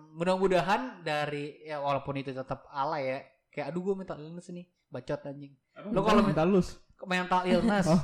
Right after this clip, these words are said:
Speaker 1: kalau kayak, "Gue mental illness nih."
Speaker 2: Ah, iya, iya, iya, iya.
Speaker 1: Kayak itu bacot sebenarnya.
Speaker 2: Hmm.
Speaker 1: Maksudnya lu kalau sakit ya udah sendiri aja, atau nggak
Speaker 2: Hmm.
Speaker 1: teman-teman lu aja yang tahu, nggak usah lu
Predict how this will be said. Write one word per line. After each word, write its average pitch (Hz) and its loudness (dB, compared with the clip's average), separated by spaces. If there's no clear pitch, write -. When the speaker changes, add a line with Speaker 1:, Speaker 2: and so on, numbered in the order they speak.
Speaker 1:
kalau 170 2
kayak, 190 0
"Gue 214 2
mental 208 -4
illness 175 -4
nih." 214 -2
Speaker 2:
Ah, 123 -2
iya, 123 0
iya, 113 -4
iya, 101 -6
iya. 90 -14
Speaker 1:
Kayak 151 -4
itu 165 2
bacot 190 2
sebenarnya. 165 -2
Speaker 2:
Hmm. 160 -4
Speaker 1:
Maksudnya 196 0
lu 202 4
kalau 175 4
sakit 160 -4
ya 190 -4
udah 147 -4
sendiri 143 -6
aja, 156 0
atau 151 -4
nggak 165 -8
Speaker 2:
Hmm. 165 0
Speaker 1:
teman-teman 143 -6
lu 139 -4
aja 139 -4
yang 139 -8
tahu, 143 -6
nggak 127 -6
usah 135 -6
lu 135 -4